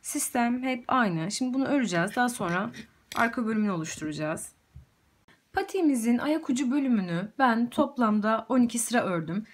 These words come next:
Siz isterseniz on dört sıra ya da on sırada da bırakabilirsiniz. Sonuna kadar aynı işlemi uyguladık. Son sık iğneyi uyguladım. Buraya bir tane ip yürütme tekniği uyguluyorum.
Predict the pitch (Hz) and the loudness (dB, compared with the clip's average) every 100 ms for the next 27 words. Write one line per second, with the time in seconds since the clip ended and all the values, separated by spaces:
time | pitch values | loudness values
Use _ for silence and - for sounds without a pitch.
0 | - - 330 302 311 - 339 339 233 175 | -18 -4 -4 -2 -2 6 6 6 2 2
1 | 160 - 269 285 285 277 - 294 269 269 | -2 2 4 4 2 0 -2 0 0 0
2 | 269 254 - 302 285 - 185 202 196 175 | 2 2 4 4 2 0 -2 0 -2 -2
3 | 226 226 226 254 220 226 - 160 151 202 | 0 -2 0 -2 0 -4 -2 -4 -4 -6
4 | - - - _ _ _ _ - - 349 | -10 -16 -20 _ _ _ _ -10 -4 -2
5 | 339 311 247 247 277 277 254 - 196 175 | 0 0 2 2 4 2 2 0 -4 -2
6 | 196 214 240 214 233 240 - _ _ _ | -2 0 0 2 0 -2 -10 _ _ _
7 | - 339 302 285 - 262 254 220 170 151 | -4 2 2 2 -2 -4 0 0 0 -2
8 | 202 233 240 220 233 240 240 _ _ _ | -2 0 0 2 2 2 -2 _ _ _
9 | _ _ _ _ _ - 302 269 247 262 | _ _ _ _ _ -4 -2 0 0 -2
10 | 247 226 190 165 175 220 _ _ _ _ | 2 2 2 -2 -4 -8 _ _ _ _
11 | 247 240 240 240 240 220 240 240 240 220 | -4 2 0 0 -4 -2 -2 0 0 2
12 | 233 233 226 220 233 | 0 2 2 0 -2